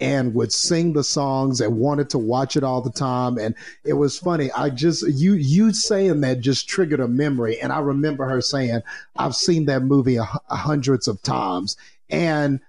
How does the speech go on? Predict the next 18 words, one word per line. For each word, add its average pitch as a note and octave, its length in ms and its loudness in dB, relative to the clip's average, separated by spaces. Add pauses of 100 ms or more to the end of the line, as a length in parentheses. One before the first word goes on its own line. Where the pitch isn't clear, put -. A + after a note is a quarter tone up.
(260)
before E3 580 0
I G3 240 0
ever C#3 260 2
saw C3+ 300 -2
the B2 120 -2
movie, B2+ 520 4 (300)
another F3 460 0
good C3+ 260 0
friend C3 340 -2
of B2 80 -2
mine, B2 340 -2
he A#3 260 2
had D3 200 0
a B2 60 0
daughter. A2 560 -2 (300)
And D3 260 0
one G3+ 320 0
time C#3 640 0